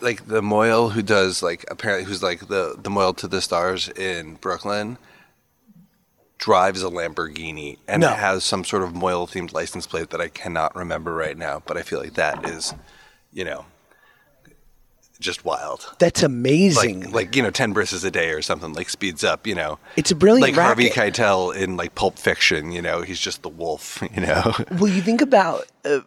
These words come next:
Speaker 2: you know, professions that are sort of going, like, the way of the dodo. <laughs>
Speaker 1: Yeah.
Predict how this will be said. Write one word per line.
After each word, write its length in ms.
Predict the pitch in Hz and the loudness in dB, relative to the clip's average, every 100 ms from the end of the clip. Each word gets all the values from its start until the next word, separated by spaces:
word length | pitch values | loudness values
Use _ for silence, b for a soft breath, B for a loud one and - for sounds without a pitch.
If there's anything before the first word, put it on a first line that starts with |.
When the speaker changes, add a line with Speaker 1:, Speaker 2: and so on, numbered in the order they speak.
| 120 | -4
Speaker 2:
you 160 | 170 | 2
know, 100 | 160 | 2
professions 760 | 135 147 - 143 - 165 165 - | 2 0 4 4 4 0 0 2
that 100 | 143 | 4
are 80 | 135 | 4
sort 200 | - 131 | 2 0
of 140 | 143 | 2
going, 400 | 143 135 131 131 | 4 6 4 2
like, 200 | 117 110 | 0 0
the 100 | 127 | 2
way 180 | 120 120 | 4 4
of 80 | 113 | 2
the 60 | |
dodo. 480 | 110 107 117 131 151 - | 2 2 4 2 2 4
<laughs> 40 | |
Speaker 1:
Yeah. 140 | 135 | 6